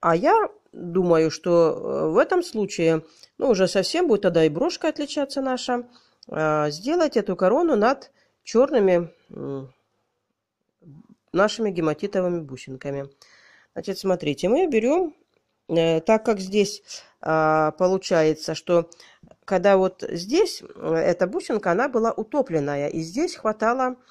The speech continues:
э, всего лишь трех бисеринок. Тогда получался такой острый уголочек.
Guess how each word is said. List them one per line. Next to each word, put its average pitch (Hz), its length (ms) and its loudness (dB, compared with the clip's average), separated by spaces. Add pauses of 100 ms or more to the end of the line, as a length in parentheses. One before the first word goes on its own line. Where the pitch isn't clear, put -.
(300)
э, 151 360 0
всего 202 300 -4
лишь 311 140 -4
трех 240 240 0
бисеринок. 196 680 -6 (520)
Тогда 170 300 0
получался 175 640 0
такой 175 260 -4
острый 208 440 -4
уголочек. 170 720 -4